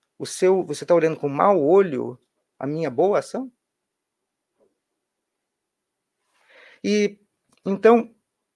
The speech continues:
pelos espíritas serem muitas vezes, eh, ou se considerarem e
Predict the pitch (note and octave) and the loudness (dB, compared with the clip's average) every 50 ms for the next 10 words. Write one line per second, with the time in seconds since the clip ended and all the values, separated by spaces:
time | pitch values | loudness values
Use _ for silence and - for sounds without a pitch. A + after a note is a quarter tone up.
0 | _ - F#3 G#3 A3 G#3+ F#3 E3 D3+ - - - E3+ E3+ D#3 C#3 - B2 A#2 A2+ | _ 2 4 4 4 4 0 -2 -6 -8 -8 -8 -6 -4 -4 -2 -2 -2 -4 -4
1 | - - - C3+ B2 A#2+ A#2 B2 B2+ B2 C3 A#2 G#2+ F#2+ G#2+ A#2 A#2 A#2+ G#2 G#2 | -4 -2 -2 -2 0 -2 -4 -6 -6 -6 -6 -8 -8 -8 -6 -6 -6 -6 -6 -10
2 | G2+ - - A2+ A2 A2+ C3+ C#3 A#2+ A#2 A2+ - - _ _ _ _ - - C#3+ | -14 -12 -10 -8 -8 -6 -6 -4 -4 -6 -6 -8 -12 _ _ _ _ -16 -14 -10
3 | B2+ - B2 A#2 - - G#2+ G#2+ G#2+ A2 B2+ C#3 C3+ A#2+ G#2+ G#2 G#2+ G#2 - - | -8 -6 -8 -6 -4 -2 -2 0 0 0 0 0 -2 -2 -4 -6 -8 -12 -14 -18
4 | - _ _ _ _ _ _ _ _ _ _ - - _ _ _ _ _ _ _ | -20 _ _ _ _ _ _ _ _ _ _ -20 -20 _ _ _ _ _ _ _
5 | _ _ - - G#2+ - G#2 G2 | _ _ -20 -18 -16 -14 -14 -16